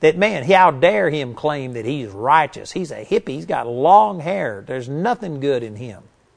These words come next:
<laughs> And, you know, what changed my life was instead of these guys getting mad, which I was,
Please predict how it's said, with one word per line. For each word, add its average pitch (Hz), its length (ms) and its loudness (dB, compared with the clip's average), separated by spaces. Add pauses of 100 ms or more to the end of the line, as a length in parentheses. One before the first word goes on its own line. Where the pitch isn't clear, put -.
(220)
<laughs> 165 100 -10 (840)
And, 156 500 2 (500)
you 220 160 0
know, 190 320 2 (220)
what 170 360 2
changed 214 380 -4
my 180 180 -2
life 127 520 -2 (480)
was 165 180 4
instead 202 480 -2
of 170 140 -6
these 175 240 -4
guys 151 320 0
getting 131 260 -8
mad, 151 240 -10
which 120 220 -6
I 214 140 4
was, 131 280 -8